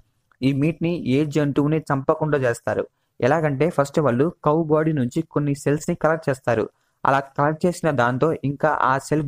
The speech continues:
గ్రో అవ్వడానికి కావాల్సిన కొన్ని సెల్స్ని యాడ్ చేసి గ్రో చేస్తారు. అలా చేసిన దాంతో ఫుడ్ ఐటమ్స్ని తయారు చేస్తారు. ఇంకా అచ్చం మీట్ తిన్నట్టే ఉంటుందంట. రెండు వేల పదమూడులో దీని గురించి చాలా మందికి చెప్పారు, కొంతమందికి పెట్టారు కూడా, వాళ్ళు తిన్నారు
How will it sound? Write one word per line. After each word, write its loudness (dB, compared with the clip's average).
గ్రో 2
అవ్వడానికి -2
కావాల్సిన 0
కొన్ని 0
సెల్స్ని 0
యాడ్ 2
చేసి -2
గ్రో 4
చేస్తారు. -2
అలా 4
చేసిన 0
దాంతో 2
ఫుడ్ 2
ఐటమ్స్ని 0
తయారు 0
చేస్తారు. -2
ఇంకా 0
అచ్చం -2
మీట్ 2
తిన్నట్టే 2
ఉంటుందంట. 0
రెండు 2
వేల 2
పదమూడులో 2
దీని 2
గురించి 0
చాలా 2
మందికి 0
చెప్పారు, 0
కొంతమందికి 0
పెట్టారు 0
కూడా, 2
వాళ్ళు 2
తిన్నారు 0